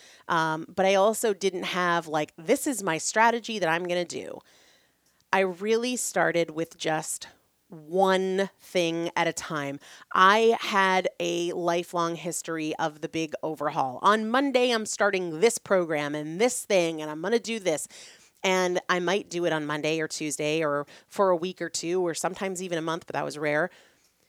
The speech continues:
But I never stuck with it. And I was done with those total overhaul approaches that felt very restrictive and often extreme, and of course didn't reflect.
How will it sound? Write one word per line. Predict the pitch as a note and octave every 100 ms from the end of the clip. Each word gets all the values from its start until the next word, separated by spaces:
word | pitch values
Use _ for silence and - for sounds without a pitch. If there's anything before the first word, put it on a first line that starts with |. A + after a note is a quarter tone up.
| _ -
But | A3+
I | A3+
never | A3 A#3
stuck | - - F#3+ -
with | A3 -
it. | C#3+ C#3+ _ _ _ -
And | G3 F#3
I | F#3
was | F#3 D#3+
done | - G3+ A3+ A#3
with | G3+ -
those | F#3 F3+ F3
total | - - A3 A3 G#3+
overhaul | G3 F#3+ F#3+ F3 F3 E3+ E3
approaches | - - F3 E3 E3 E3
that | - -
felt | - F3 D#3+ -
very | F3 D#3 D#3 D#3+ D#3
restrictive | D3+ D3+ - A#3 - A3 G#3
and | F#3+ F3 -
often | D#3+ D#3 E3+ D#3 D3+
extreme, | D#3+ - - A3+ A3 A3 G#3 G#3+ - - - _ _ _ _ _ _ _ _ -
and | G#3+ G#3
of | -
course | F#3+ F3+
didn't | - F3 E3+
reflect. | F#3 - E3 D3 - -